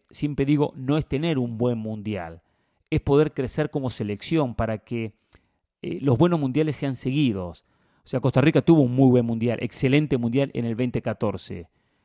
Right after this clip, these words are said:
Después fue al veinte dieciocho y no hizo nada. Y, y al veinte veintidós y, y tampoco, solo le ganó a Japón, con dos derrotas y una humillante ante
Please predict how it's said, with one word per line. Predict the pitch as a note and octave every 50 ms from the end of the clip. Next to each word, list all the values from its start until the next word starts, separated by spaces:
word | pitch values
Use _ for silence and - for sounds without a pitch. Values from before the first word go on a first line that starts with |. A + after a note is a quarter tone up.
| _ _ -
Después | A#2+ - E3 D#3+
fue | - D3
al | C#3 B2+
veinte | B2+ C#3 C#3 C3 - B2+ A#2+ A#2+ A#2 A2 G#2+ G#2 G#2 G2+ G2+ G#2 G#2+
dieciocho | A2+ B2 A#2 - - C#3+ D#3 - -
y | A#2+
no | A2+
hizo | G#2+ - B2+
nada. | C3+ D3 C3+ A2+ G2+ F#2+ F#2 F2+ - _ _ _ _ _ _ _ _
Y, | - - B2 A2+ A#2 A2+ A2 A2 A2 - - -
y | - C3
al | G#2+ G#2+ A2+
veinte | A#2+ C#3 C#3+ C3+ B2 - B2+ B2 A#2 A2 G#2+ G#2 G2+ G2 F#2 E2+ - _ _ _ _ _ _ -
veintidós | D#3 - C3 C3+ C3 - B2+ B2 D3+ E3+ E3 - - -
y, | A#2 A2 G#2+ - -
y | A2
tampoco, | - B2 A2+ - - E3 D3+ C3 - - A2
solo | - - C#3 C3+
le | B2+ A#2
ganó | A2+ A#2 A#2+
a | A#2
Japón, | - - - D#3+ E3+ D3+ B2 G#2 G2+ G2 - _ _ _ _ _ _ _ _ _
con | - B2 A#2
dos | A#2 C3+
derrotas | A#2+ A#2 A#2 C3+ D#3 - - B2 G#2+
y | A#2
una | B2+ B2+
humillante | B2 A#2+ B2 A#2+ A2+ C#3 C#3+ C#3+ C#3+ B2+ - A#2+
ante | A2 G#2+ G#2 - G#2+ G2+ G2+